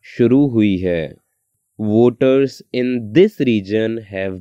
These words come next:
been left completely out in the cold since this whole debate began। अब आपको समझ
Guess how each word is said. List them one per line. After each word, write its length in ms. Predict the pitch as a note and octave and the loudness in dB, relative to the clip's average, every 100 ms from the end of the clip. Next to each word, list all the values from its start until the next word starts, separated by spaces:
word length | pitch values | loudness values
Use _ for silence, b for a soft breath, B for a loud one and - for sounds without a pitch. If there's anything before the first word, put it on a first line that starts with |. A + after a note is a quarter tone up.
| F2 | -4
been 480 | G2+ F#2+ F2+ F2 G2+ | -4 -4 -6 -6 -4
left 400 | B2+ F3+ - _ _ _ _ _ - | -2 -4 -6 _ _ _ _ _ -6
completely 880 | B2+ B2+ - C#3+ E3+ F#3 - F#3+ A3+ A3+ - | -4 -4 -4 -2 0 -2 -4 -2 0 -2 -4
out 320 | B2 A#2+ C#3+ C3+ C3 | -4 0 0 0 -2
in 120 | A2+ | 0
the 140 | A2+ A2+ D3 | 0 -2 0
cold 360 | D#3 D#3 F3 E3 _ _ _ _ - | 0 2 0 -2 _ _ _ _ -2
since 300 | C3+ B2+ C3 - _ _ - | 2 2 0 -6 _ _ -16
this 260 | G2 A2+ A#2 - _ - | -4 -2 -2 -6 _ -2
whole 400 | C#3 F3+ G#3 G#3+ | 4 4 4 2
debate 600 | D3 G#2 G#2 G#2+ G#2 _ _ _ F2+ G#2 | 0 -2 -4 -4 -6 _ _ _ -6 -4
began। 600 | F#2 G#2+ G2 E2 D#2 D#2+ F2+ _ _ _ _ _ _ F#2 | 0 -2 -2 -4 -10 -14 -20 _ _ _ _ _ _ -6
अब 180 | F#2+ | -4
आपको 360 | F2 E2+ - F#2 | -2 -6 -6 -8
समझ 400 | - F#2+ F#2+ | -6 -6 -4